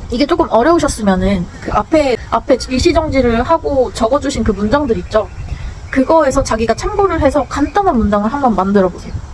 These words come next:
그러면 확실히 영어로 바꾸기 쉬운 문장이 됩니다. 음, 이렇게 빠릿빠릿하게 바꿀 수 있는 훈련을 해보고 싶으시다면은,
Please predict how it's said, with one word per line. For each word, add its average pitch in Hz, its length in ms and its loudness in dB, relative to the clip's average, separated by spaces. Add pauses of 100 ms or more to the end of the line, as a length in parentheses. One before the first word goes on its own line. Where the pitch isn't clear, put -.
(260)
그러면 294 280 2
확실히 330 760 -2
영어로 277 380 2
바꾸기 254 340 -4
쉬운 415 260 0
문장이 208 340 -2
됩니다. 185 380 -6 (200)
음, 233 120 2
이렇게 214 240 0 (140)
빠릿빠릿하게 359 680 -2
바꿀 - 320 0
수 269 100 -4
있는 226 180 4
훈련을 294 600 2
해보고 359 240 4
싶으시다면은, 214 800 0